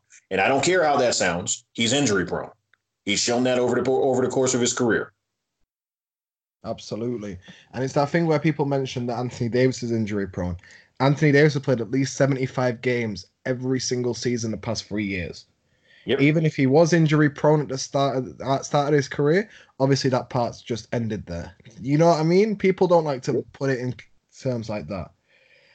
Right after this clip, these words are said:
Speaker 2: I
Speaker 1: If you
Speaker 2: agree
Speaker 1: get
Speaker 2: with
Speaker 1: seventy-five games from him, that's completely fine.
Speaker 2: Exactly. Uh,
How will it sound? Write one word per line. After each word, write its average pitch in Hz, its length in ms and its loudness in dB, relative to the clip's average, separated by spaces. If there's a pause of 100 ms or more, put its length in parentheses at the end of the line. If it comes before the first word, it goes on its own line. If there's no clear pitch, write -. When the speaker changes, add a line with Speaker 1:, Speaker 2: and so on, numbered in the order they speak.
(100)
Speaker 2:
I 139 120 4
Speaker 1:
If 156 120 6
you 156 120 2
Speaker 2:
agree - 80 4
Speaker 1:
get 165 80 6
Speaker 2:
with 160 80 2
Speaker 1:
seventy-five 151 600 -2
games 147 240 2
from 151 220 4
him, 147 140 2
that's 113 280 2
completely 95 520 -2
fine. 90 340 -2 (500)
Speaker 2:
Exactly. 117 680 -6 (920)
Uh, 113 340 -2